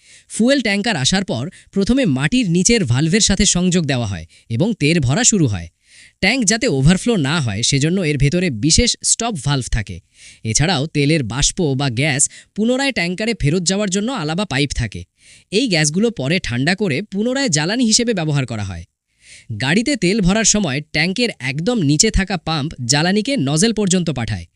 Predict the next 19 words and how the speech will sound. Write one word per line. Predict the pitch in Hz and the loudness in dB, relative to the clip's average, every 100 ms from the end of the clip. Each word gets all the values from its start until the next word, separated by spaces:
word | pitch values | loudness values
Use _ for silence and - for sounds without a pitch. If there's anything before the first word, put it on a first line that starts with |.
| _ - - - | _ -20 -20 -12
আগেকার | 92 113 143 160 | -4 0 2 2
দিনে | 143 190 | 2 2
নজেল | 190 131 139 175 | 2 0 2 2
নিজে | 143 151 | 2 0
থেকে | 180 185 | -2 -2
বন্ধ | 165 185 208 | -2 0 2
হতো | 185 160 | 2 0
না, | 104 92 - - | -4 -8 -18 -10
ফলে | - 269 | -4 -2
প্রায় | 240 196 247 | -2 -2 -2
তেল | - 208 226 | 0 2 2
উপচে | 208 220 | 0 0
পড়ে | 185 160 | 0 0
যেত। | 123 98 90 - _ _ | -2 -6 -12 -18 _ _
কিন্তু | 151 147 156 | -2 0 -2
আধুনিক | 104 120 208 269 | -2 2 2 2
নজেলগুলোতে | 160 143 151 131 117 - - | 0 0 0 0 -4 -4 -4
এখন | 135 156 | -2 -2
একটি | 165 208 | -2 -2